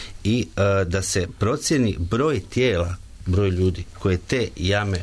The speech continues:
mogu primiti. Dakle, radilo se o pomno, pomno planiranom projektu. Zašto baš to područje? Pa zato što obiluje tim prirodnim fenomenom, kraškim jamama, područje Ličkog polja i Velebita,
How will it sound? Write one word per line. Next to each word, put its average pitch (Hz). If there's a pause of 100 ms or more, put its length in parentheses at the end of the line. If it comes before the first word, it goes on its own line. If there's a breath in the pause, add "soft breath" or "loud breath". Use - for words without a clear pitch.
(180)
mogu 87 (200)
primiti. - (640 loud breath)
Dakle, - (260 loud breath)
radilo 131
se 101
o 92
pomno, 131 (460)
pomno 117
planiranom 104
projektu. 92
Zašto 113
baš 107
to 151
područje? 87
Pa 107
zato 139
što 107
obiluje 113
tim 95
prirodnim 92
fenomenom, 87 (300 loud breath)
kraškim 95
jamama, 90
područje 98
Ličkog 95
polja 92
i 85
Velebita, 82